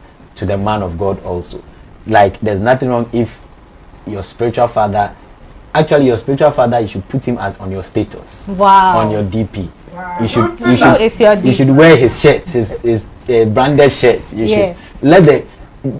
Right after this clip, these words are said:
Speaker 1: let the whole world know that he's your hero. Because there's the, the people of the world, they let the whole world know that this is their hero.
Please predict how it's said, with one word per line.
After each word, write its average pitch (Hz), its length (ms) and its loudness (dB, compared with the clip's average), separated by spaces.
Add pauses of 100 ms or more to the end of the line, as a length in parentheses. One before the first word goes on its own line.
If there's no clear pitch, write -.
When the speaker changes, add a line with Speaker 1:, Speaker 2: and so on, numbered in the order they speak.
Speaker 1:
let 202 160 6
the 156 140 4
whole 170 160 6
world 147 200 6
know 139 180 4
that 120 220 4
he's 107 220 -4
your 104 100 -2
hero. 98 380 -4 (540)
Because 127 260 2
there's 123 200 2
the, 117 300 0
the 113 140 -4
people 175 320 0
of 123 120 0
the 101 100 -6
world, 98 220 -6
they 98 100 -6
let 120 320 -4 (240)
the 95 140 -12
whole 127 260 -4
world 110 240 -2
know 104 200 -6
that 90 200 -10 (680)
this 123 280 -6
is 87 80 -10
their 90 180 -10
hero. 87 340 -14